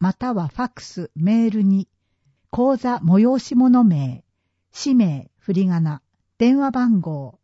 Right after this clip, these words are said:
ファックス番号を記入し、社会福祉協議会地域福祉推進課へ。電話、零三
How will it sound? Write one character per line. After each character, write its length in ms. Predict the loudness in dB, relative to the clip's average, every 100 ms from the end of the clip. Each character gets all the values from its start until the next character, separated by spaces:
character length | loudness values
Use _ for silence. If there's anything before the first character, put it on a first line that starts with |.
| -8
フ 80 | -8
ァ 20 |
ッ 40 |
ク 100 | -8
ス 140 | -10 -6
番 260 | -2 0
号 340 | -2 -4 -10 -14 _ _ _
を 100 | -10
記 220 | -8 -2 2
入 240 | 2 0
し、 300 | -4 -12 -16 _ _ _ _ _
社 200 | -12 -12
会 240 | -6 -4 -4
福 220 | -6 -6
祉 200 | -6 -6
協 260 | 0 2 4
議 160 | 2
会 360 | 0 -6 -8 -14 -10
地 180 | -8
域 220 | -6 -6 -8
福 220 | -6 -10
祉 160 | -6
推 280 | -8 -4 -4
進 300 | -4 -2 -2
課 220 | -2 -8
へ。 120 | -10 -12 _ _ _ _ _ _ _ -2
電 240 | 2 2
話、 220 | 0 -4 _ _ _ -2
零 220 | 0 0
三 360 | -4 -6 -6